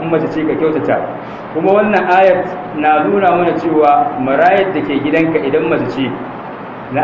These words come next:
akwai daman ka aure ta. Kuma kun san yanayin auren, ba wani alwali sai sadaki. Za ka zo ka ce, "Yau ina ɗaurin aure kofan gidana." A ce, "Wa za ka aure?" Ya ce, "Ai zan aurar ma kaina ƴar gidana."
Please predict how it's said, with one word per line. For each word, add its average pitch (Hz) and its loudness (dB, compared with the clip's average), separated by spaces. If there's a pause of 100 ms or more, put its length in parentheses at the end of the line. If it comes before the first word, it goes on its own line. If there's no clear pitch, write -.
akwai 175 2
daman 180 4
ka 147 2
aure 131 2
ta. 110 -4 (400)
Kuma 180 0
kun 190 2
san 190 2
yanayin 170 2
auren, 175 4 (840)
ba 190 4
wani 185 4
alwali 156 2
sai 156 -2
sadaki. 135 0 (1120)
Za 175 4
ka 180 4
zo 180 4
ka 170 4
ce, 165 2 (680)
"Yau 196 4
ina 180 4
ɗaurin 170 2
aure 156 2
kofan 151 0
gidana." 123 0 (680)
A 139 0
ce, 214 0 (320)
"Wa 151 2
za 185 4
ka 185 2
aure?" 160 4
Ya 160 2
ce, 190 0
"Ai 175 2
zan 185 2
aurar 165 4
ma - 2
kaina 139 2 (1000)
ƴar 160 0
gidana." 156 2